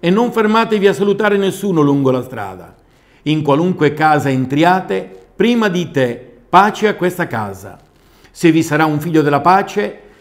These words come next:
la vostra pace scenderà su di lui, altrimenti ritornerà su di voi.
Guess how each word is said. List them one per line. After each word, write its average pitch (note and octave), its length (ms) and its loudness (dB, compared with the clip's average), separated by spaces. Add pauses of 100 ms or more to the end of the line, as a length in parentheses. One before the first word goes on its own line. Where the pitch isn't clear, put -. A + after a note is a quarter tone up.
(140)
la B2 140 0
vostra F#3+ 380 0
pace F#3 400 2
scenderà F3 460 2
su F3+ 140 -2
di E3 100 4
lui, A#2 440 -2 (300)
altrimenti C#3 840 -2
ritornerà C#3+ 580 0
su D3 120 -10
di D3+ 100 0
voi. G2 360 -2